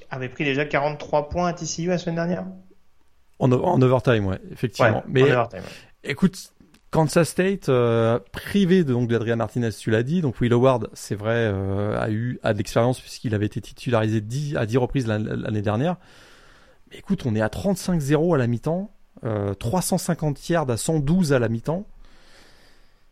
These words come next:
Speaker 2: Écoute, j'ai, c'est, euh, au total, Oklahoma State, qui, qui, qui quand même avait été très convaincant offensivement, termine avec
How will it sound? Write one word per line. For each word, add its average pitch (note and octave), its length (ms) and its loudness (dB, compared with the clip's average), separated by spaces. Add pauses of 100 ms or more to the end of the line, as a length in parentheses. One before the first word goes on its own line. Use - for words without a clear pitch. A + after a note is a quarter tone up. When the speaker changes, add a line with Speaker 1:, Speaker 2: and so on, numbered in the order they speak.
(420)
Speaker 2:
Écoute, - 220 4
j'ai, B2+ 400 2
c'est, - 800 -2
euh, G#2 460 4 (120)
au F3 200 -2
total, D#3 500 2
Oklahoma C3+ 480 2
State, - 240 -4
qui, G2+ 160 -2
qui, - 220 -20
qui - 180 -6 (300)
quand C3+ 140 -4
même C3 120 2
avait G2 180 0
été - 140 -10 (100)
très F3 200 -2
convaincant D3 520 0
offensivement, D#3 840 2
termine C#3 380 2
avec G#2 240 0